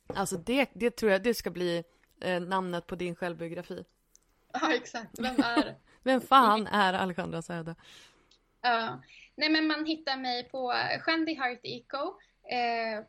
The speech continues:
Speaker 2: på Instagram. Eh, man kan hitta mig på shandyhearteco punkt com, så hittar man bloggen.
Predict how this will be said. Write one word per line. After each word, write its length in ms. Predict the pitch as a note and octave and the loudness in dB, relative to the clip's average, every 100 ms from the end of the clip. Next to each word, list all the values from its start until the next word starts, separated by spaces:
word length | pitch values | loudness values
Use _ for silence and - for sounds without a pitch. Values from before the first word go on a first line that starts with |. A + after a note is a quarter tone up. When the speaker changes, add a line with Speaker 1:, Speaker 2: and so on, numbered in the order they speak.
| _ | _
Speaker 2:
på 340 | B3 A#3+ A3 G#3 G#3 | 0 2 2 2 0
Instagram. 420 | G#3 - G#3+ - - _ _ _ _ | -4 -4 0 -2 -4 _ _ _ _
Eh, 420 | - B3 A#3+ A#3+ B3 | -4 -2 -2 -2 -2
man 180 | C4+ | -2
kan 200 | C4+ C4 | 0 -2
hitta 560 | B3 C4+ - - A#3 A3 | -2 -8 -6 0 0 0
mig 380 | - A#3 A3+ A3+ | -4 -4 -4 -4
på 160 | A3+ | -6
shandyhearteco 1200 | G#3+ A#3 A3 G#3+ A3 A3 G#3 - A3 - G3+ G#3+ - _ | -2 0 0 -2 0 -2 -2 -6 -6 -4 -4 -4 -12 _
punkt 300 | G#3 G3+ - - | -4 -4 -10 -8
com, 340 | - - - _ | -2 -2 -2 _
så 120 | - | -6
hittar 180 | B3+ B3+ | -4 -2
man 200 | A#3+ A#3 | -2 -2
bloggen. 500 | A3 G3+ G#3 - F#4 | 2 0 2 0 0